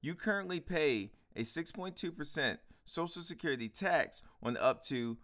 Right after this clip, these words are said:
one hundred sixty-eight thousand six hundred dollars of your earnings. The Medicare tax rate is one point forty-five percent on all wages.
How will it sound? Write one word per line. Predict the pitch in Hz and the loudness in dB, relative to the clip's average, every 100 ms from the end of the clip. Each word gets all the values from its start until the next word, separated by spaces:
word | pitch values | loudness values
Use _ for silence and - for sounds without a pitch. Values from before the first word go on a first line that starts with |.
| _ | _
one | - 107 110 | -2 0 2
hundred | 139 151 170 | 0 -2 -4
sixty-eight | - 156 - 151 143 135 127 | -6 -8 -8 -4 0 0 0
thousand | - 139 131 120 117 | -2 4 4 4 -4
six | - 147 135 | -4 -6 -4
hundred | - 143 151 143 | -4 -4 -4 2
dollars | 151 156 120 92 87 - - _ | 6 6 4 0 -6 -14 -20 _
of | 127 131 | 2 4
your | 151 156 | 4 4
earnings. | 165 165 104 67 - - _ _ _ _ | 6 4 0 -6 -12 -18 _ _ _ _
The | 117 | 4
Medicare | 131 147 160 196 180 | 6 4 2 -2 -2
tax | 180 208 147 - | 0 0 0 -4
rate | 117 110 98 - - _ _ | 0 0 0 -10 -20 _ _
is | 135 123 | 0 2
one | 104 123 | 2 -2
point | 147 - 160 156 | -2 -4 -4 -6
forty-five | - 151 147 143 123 120 - | 0 0 0 0 6 6 4
percent | 135 - 160 156 98 - _ _ _ | -4 -4 2 2 2 -2 _ _ _
on | 135 143 | 4 4
all | - 120 120 120 | 4 4 6 6
wages. | 143 160 107 85 - - | 4 4 -2 -10 -12 -16